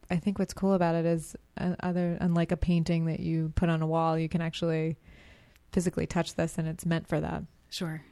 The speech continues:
Speaker 1: Yeah.
Speaker 2: sure. Yeah, and you can, you know, carry it with you and
Speaker 1: Sure.
Speaker 2: read it at night, and it's just, it, it's, um,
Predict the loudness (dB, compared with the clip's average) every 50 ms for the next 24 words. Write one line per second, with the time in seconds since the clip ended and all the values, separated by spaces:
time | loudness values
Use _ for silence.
0 | -12 -8 -6 -4 -4 -4 -4 -6 -8 -10 -8 -6 -4 -4 -4 -4 -4 -6 -6 -6
1 | -6 -4 -4 -4 -6 -6 -8 -8 -6 -4 -4 -4 -6 -8 -6 -6 -6 -6 -6 -6
2 | -6 -4 -2 -2 0 0 0 0 -2 -2 -4 -4 -4 0 2 2 4 2 2 0
3 | -2 -6 -16 -20 _ _ _ _ -6 -6 -4 -4 -4 -6 -6 -6 -4 -2 -2 0
4 | 0 0 -2 -4 -6 -8 -10 -12 -12 -10 -10 -10 -10 -10 -10 -10 -12 -12 -14 -14
5 | -16 _ -14 -12 -12 -12 -10 -10 -10 -10 -10 -8 -8 -6 -6 -6